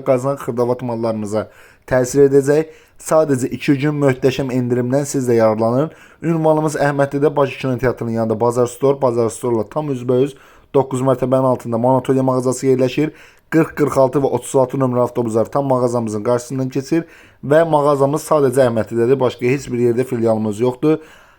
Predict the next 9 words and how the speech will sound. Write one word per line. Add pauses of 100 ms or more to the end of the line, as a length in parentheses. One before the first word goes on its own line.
(220)
Altıncı
günün
ən
möhtəşəm
endirimi. (1120)
İyirmi
diametr
tefal
tavalar